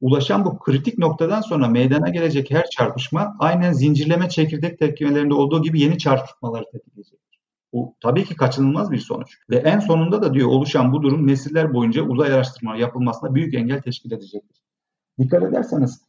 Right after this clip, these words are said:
yakın tarihte mesela önceki aylarda bu, Elon Musk'ın Starlink projesi pek çok bilim adamı tarafından eleştiriye neden oldu. Yani bu kadar uyduyu gönderiyorsun, bunların zarar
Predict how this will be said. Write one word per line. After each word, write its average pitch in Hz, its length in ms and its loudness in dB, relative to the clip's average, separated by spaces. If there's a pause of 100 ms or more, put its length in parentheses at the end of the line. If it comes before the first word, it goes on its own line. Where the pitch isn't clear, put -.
yakın 123 320 2
tarihte 123 600 0 (360)
mesela 113 300 -2
önceki 117 380 0
aylarda 104 500 0 (280)
bu, 120 560 0
Elon 139 280 2
Musk'ın 151 380 -2 (320)
Starlink 147 560 -2
projesi 107 540 -4 (320)
pek 139 180 0
çok 160 240 -2
bilim 131 180 2
adamı 123 260 2
tarafından 120 500 -4
eleştiriye 120 560 0
neden - 240 -10
oldu. - 180 -14 (320)
Yani 113 360 0
bu 123 140 -4
kadar 131 400 0 (120)
uyduyu 131 380 2
gönderiyorsun, 131 680 0 (200)
bunların 143 420 2
zarar 131 600 2